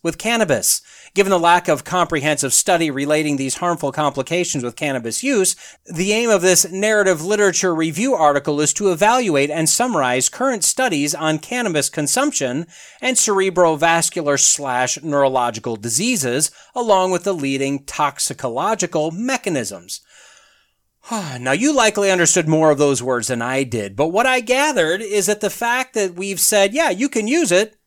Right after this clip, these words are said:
is a leading contributing factor to people, you know, using it.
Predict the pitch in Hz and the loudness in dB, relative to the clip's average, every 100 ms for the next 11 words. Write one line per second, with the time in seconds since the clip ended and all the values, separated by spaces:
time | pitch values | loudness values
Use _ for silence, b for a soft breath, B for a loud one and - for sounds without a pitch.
0 | - 233 220 220 214 208 190 190 208 190 | -4 0 2 2 2 0 -2 -2 -2 -2
1 | 180 160 202 208 196 165 - 175 175 156 | -4 0 0 0 0 -4 -4 -4 0 0
2 | 147 B B B B B B - 180 160 | 0 B B B B B B -8 0 4
3 | 135 135 175 247 175 117 95 76 | 2 0 0 2 2 -2 -6 -16